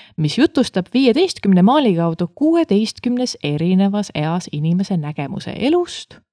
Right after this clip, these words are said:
ja ellujäämise kunstidest. Kolme eagrupi, juuniorite, seeniorite ja proffide koosloomes sündinud maanteenäituse maalisid erineva vanuse ja kunstitaustaga inimesed,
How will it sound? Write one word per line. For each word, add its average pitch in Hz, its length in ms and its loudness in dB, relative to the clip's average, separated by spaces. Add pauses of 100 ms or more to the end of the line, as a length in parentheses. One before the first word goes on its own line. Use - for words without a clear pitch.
(140)
ja 151 160 -2
ellujäämise 180 800 0
kunstidest. 147 760 -6 (1400)
Kolme 294 380 4
eagrupi, 151 600 0
juuniorite, 202 680 6 (180)
seeniorite 185 680 2
ja 170 80 0
proffide - 440 -2
koosloomes 185 680 2
sündinud 180 500 0
maanteenäituse 208 840 -2 (520)
maalisid 220 500 0
erineva 202 500 4
vanuse 175 440 2 (100)
ja 160 160 -2
kunstitaustaga 170 880 0
inimesed, - 640 -8